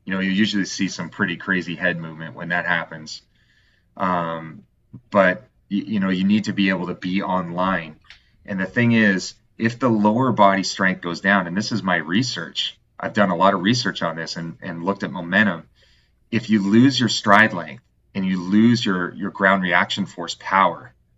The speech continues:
um, both in pushing and bracing, the only thing that your body can do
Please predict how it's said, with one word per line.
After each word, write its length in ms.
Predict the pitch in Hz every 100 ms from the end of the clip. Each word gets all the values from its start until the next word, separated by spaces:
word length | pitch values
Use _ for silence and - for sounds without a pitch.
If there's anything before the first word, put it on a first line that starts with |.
| _ -
um, 300 | 92 87 80
both 320 | 101 104 92
in 140 | 90
pushing 680 | - - 117 - 87 85 - -
and 200 | 95 -
bracing, 680 | 87 104 110 87 82 78 - _ _ _ _ _ _ _ -
the 140 | 117 127
only 340 | 123 139 135
thing 280 | 123 123 110
that 100 | 95
your 120 | 95
body 320 | 98 90 98
can 240 | - 87 80
do 380 | - 117 120 -